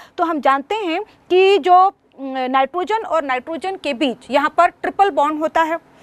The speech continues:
और यहाँ पर जो कार्बन से या रिंग से जुड़ा हुआ जो नाइट्रोजन है उस पर एक पॉजिटिव चार्ज है। तो यहाँ पर, अ, चूंकि ये पॉजिटिव चार्ज होता है इसकी वजह से यहाँ पर, यहाँ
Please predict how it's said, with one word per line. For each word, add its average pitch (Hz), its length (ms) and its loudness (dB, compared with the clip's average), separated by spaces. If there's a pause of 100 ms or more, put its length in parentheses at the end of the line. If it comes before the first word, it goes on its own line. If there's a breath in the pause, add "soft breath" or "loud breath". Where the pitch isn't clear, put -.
(260 loud breath)
और 349 280 6
यहाँ 339 240 2
पर 370 260 2
जो 320 160 -4
कार्बन 277 500 -2
से 240 320 -8
या 269 100 -2
रिंग 339 280 -8
से 415 180 -6
जुड़ा 311 220 -4
हुआ 320 220 -2
जो 320 160 -4
नाइट्रोजन 285 580 0
है 311 140 -2
उस 262 120 -6
पर 339 200 4
एक - 240 -10 (100)
पॉजिटिव 262 400 -4
चार्ज 320 340 -2
है। 339 300 -4 (600 loud breath)
तो 466 120 6
यहाँ 339 320 4
पर, 359 280 4 (180 soft breath)
अ, 285 180 -2
चूंकि 392 280 -4
ये 403 80 0
पॉजिटिव 302 560 0
चार्ज 311 260 2
होता 277 240 -2
है 311 240 2
इसकी 427 380 -4
वजह 262 300 -2
से 359 160 -6
यहाँ 311 260 -4
पर, 370 260 4 (200 soft breath)
यहाँ 294 240 -2